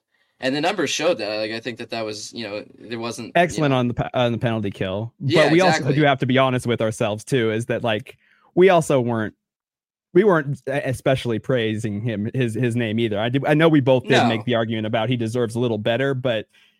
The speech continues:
Speaker 2: you know, we're, I, I just, I wanna be honest. I think that everybody in this city or out who's watching this, you know, this team who's not named Cole Smith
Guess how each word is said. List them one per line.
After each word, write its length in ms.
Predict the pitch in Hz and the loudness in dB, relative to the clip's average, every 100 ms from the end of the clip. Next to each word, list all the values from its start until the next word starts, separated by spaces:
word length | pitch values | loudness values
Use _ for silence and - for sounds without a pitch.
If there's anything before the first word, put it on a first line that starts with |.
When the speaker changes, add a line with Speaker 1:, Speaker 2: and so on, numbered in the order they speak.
| _ | _
Speaker 2:
you 100 | 247 | -2
know, 280 | 175 147 143 | 2 4 2
we're, 260 | 135 151 143 | 2 0 2
I, 160 | 160 - | 0 2
I 120 | 151 | 2
just, 180 | 151 135 | 2 2
I 140 | 139 | 2
wanna 200 | 147 131 | 4 0
be 120 | 127 | -2
honest. 240 | 123 120 117 | -2 -2 -2
I 60 | |
think 220 | 117 120 - | -2 -4 -4
that 160 | 120 - _ _ _ _ _ _ - | -6 -6 _ _ _ _ _ _ -4
everybody 640 | 135 143 135 131 131 123 - | 0 2 2 2 0 -2 -2
in 200 | 131 123 | -2 0
this 200 | 127 - | -2 -2
city 240 | 120 117 | -2 0
or 80 | 117 | -2
out 180 | 117 127 | -2 -4
who's 400 | 120 107 123 123 | -6 -2 -2 0
watching 360 | 131 131 117 | 0 0 -4
this, 260 | 107 - - | -6 -8 -8
you 100 | 123 | -6
know, 120 | 104 | -4
this 200 | 110 110 | -4 -6
team 440 | - 127 107 107 - _ _ _ - | -4 -4 -2 -4 -8 _ _ _ -2
who's 200 | 127 117 | 0 2
not 240 | 120 120 | 0 0
named 420 | 120 117 110 110 | -2 -2 -2 -2
Cole 200 | 131 117 | 0 0
Smith 480 | - 123 113 104 | -2 -4 -2 -4